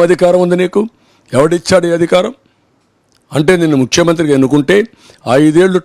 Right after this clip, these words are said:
ట్రస్టీగా ఉండమన్నారు కానీ మా మీద పెత్తనం చేయడానికి కాదు, మా మీద రౌడీ చేయడానికి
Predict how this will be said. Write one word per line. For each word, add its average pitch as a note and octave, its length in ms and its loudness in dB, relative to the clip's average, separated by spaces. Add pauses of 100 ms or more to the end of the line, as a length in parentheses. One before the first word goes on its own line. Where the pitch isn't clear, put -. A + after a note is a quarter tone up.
ట్రస్టీగా F3 580 0
ఉండమన్నారు C#3+ 400 -2 (100)
కానీ F#3 180 0 (420)
మా B2+ 120 0 (100)
మీద F3 140 0 (120)
పెత్తనం F#3+ 380 -2
చేయడానికి D3 420 0
కాదు, A2 160 -16 (760)
మా C#3 160 0
మీద F3 220 2
రౌడీ F3 240 2 (180)
చేయడానికి C#3+ 340 0